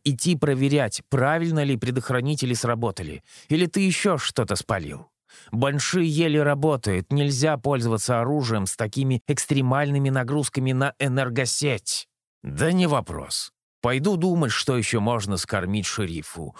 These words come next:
чтобы он нас потом не убил». «Я тебе вместо воды в скафы водку заряжу,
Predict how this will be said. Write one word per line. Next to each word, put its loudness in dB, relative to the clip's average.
чтобы 0
он 0
нас 0
потом -2
не 2
убил». -6
«Я 0
тебе -2
вместо 0
воды 0
в -2
скафы 0
водку 0
заряжу, 0